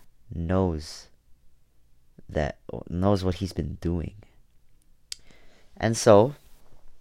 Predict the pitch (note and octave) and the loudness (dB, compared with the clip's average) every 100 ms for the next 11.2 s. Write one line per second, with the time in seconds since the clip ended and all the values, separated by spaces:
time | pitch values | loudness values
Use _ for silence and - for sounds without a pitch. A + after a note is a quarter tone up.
0 | - - - - - - - A#2+ A#2+ G#2+ | -18 -20 -20 -20 -20 -20 -8 0 8 10
1 | A#2 A#2 F#2+ G2 G#2+ G#2 G#2+ G#2+ - A2 | 12 12 10 6 4 4 2 -2 6 8
2 | A2 A#2 - F#2 A2 - E2+ D#2 F2 - | 8 4 2 4 4 4 2 2 -2 -14
3 | - - - - - B2 C3+ - - - | -20 -20 -20 -20 -4 2 4 2 -8 -10
4 | - - F#2+ F#2+ F#2 G2 F#2 E2 E2 D#2+ | -10 -4 0 2 2 0 0 -2 0 0
5 | F2 - - - F2 G#2 - - - - | -2 -4 -10 -4 -4 -4 -8 -16 -18 -20
6 | - - - - - - - F2+ - F2 | -20 -20 -20 -20 -20 -12 0 0 2 -2
7 | - - - - F#2+ F#2 G2 - D#2+ D2+ | -4 -6 -6 -4 0 4 4 4 -2 -2
8 | - - - - F2+ F2+ F#2 G2 - - | -6 -14 -8 -2 -2 0 -2 -6 -10 -20
9 | - - - - - G#2+ G2+ G2+ F#2+ - | -20 -20 -12 -4 -2 2 2 2 -2 0
10 | A2+ A#2+ G#2 G#2 A2+ G2 - E2+ D#2+ D#2 | 0 2 2 2 2 -2 -4 -4 -4 -4
11 | D#2 | -8